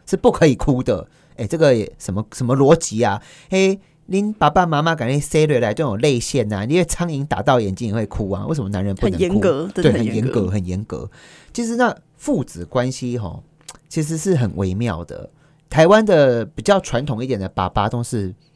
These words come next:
Speaker 1: 这个怎么讲？我觉得班嘛，吼，
Speaker 2: 嗯。
Speaker 1: 嗯，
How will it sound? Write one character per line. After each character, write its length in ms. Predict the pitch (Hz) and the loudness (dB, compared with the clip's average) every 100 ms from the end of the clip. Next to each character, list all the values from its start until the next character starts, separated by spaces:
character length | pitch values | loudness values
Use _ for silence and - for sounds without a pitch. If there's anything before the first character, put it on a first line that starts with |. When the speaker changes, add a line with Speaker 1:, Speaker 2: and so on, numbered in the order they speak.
| - _ - | -10 _ -8
Speaker 1:
这 80 | |
个 380 | 131 123 113 107 | 0 2 2 0
怎 100 | 95 | -2
么 80 | 87 | -6
讲？ 240 | 113 92 80 | -4 -4 -6
我 140 | - | -8
觉 100 | 104 | -6
得 160 | 104 107 - | -4 -4 0
班 180 | - 107 | 2 2
嘛， 240 | 107 104 82 | 2 -4 -2
吼， 140 | 104 | 2
Speaker 2:
嗯。 240 | 202 180 196 - | 2 2 -6 -8
Speaker 1:
嗯， 240 | 101 80 | -8 -6